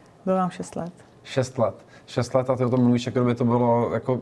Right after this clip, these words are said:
Speaker 2: běžné, jít si prostě, eh, vzít balón a jít hrát s klukama fotbal.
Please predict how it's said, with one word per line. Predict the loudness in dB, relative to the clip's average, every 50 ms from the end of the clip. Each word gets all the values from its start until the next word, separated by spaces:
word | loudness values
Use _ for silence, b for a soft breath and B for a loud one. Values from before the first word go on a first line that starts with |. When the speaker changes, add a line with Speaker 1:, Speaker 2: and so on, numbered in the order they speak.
| -2
Speaker 2:
běžné, | -2 0 2 2 2 2 2 0 0 -4
jít | -6 -4
si | -6 -4
prostě, | -2 -4 -6 -4 -2 -2 0 0
eh, | 0 -2 -4 -4 -4 -4 -4 -4 -4 -2 -2 -2 -2 -4 -8 -6
vzít | -2 0 0 2
balón | 4 4 4 4 2 0 0 -2
a | -2 -2
jít | -2 0
hrát | 0 0 0 0
s | -2
klukama | -8 -4 -2 0 0 0 -2
fotbal. | -2 -4 -2 0 2 2 2 2